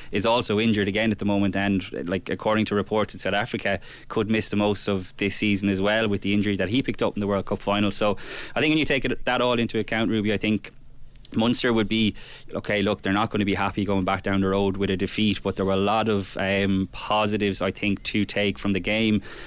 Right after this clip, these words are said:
And when they'll have reviewed it in, in Limerick this morning at the team meeting, I think they'll be really frustrated, because Leinster were there for the taking. Like you mentioned, they, they're not usually that sloppy and wasteful, and when they are, you really need to kind of,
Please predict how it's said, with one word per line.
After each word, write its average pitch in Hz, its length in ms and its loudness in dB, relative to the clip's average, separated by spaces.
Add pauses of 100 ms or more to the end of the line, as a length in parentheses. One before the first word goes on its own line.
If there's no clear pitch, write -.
(120)
And 110 120 2
when 120 100 4
they'll 117 140 4
have 110 140 0
reviewed 117 380 2
it 107 100 2
in, 104 380 2
in 107 140 2
Limerick 110 300 2
this - 180 -4
morning 101 540 4
at 98 160 -4
the 101 80 -4
team 104 240 2
meeting, 104 260 2
I 95 80 2
think 127 200 2
they'll 131 120 2
be 107 160 2
really 107 300 4
frustrated, 104 580 0
because 95 500 -2
Leinster 107 440 2
were 101 100 2
there 101 220 2
for - 100 -4
the 95 100 0
taking. 101 380 0
Like 98 160 0
you 98 60 0
mentioned, 101 440 2 (680)
they, 107 560 2 (100)
they're 113 160 2
not 117 280 4
usually 117 420 2
that 110 280 0
sloppy 117 600 2
and 104 160 2
wasteful, 127 580 2
and 107 180 0
when 107 120 2
they 104 160 2
are, 107 240 2
you 101 240 -2
really 104 280 2
need 101 200 2
to 101 100 -2
kind 101 240 0
of, 95 260 -2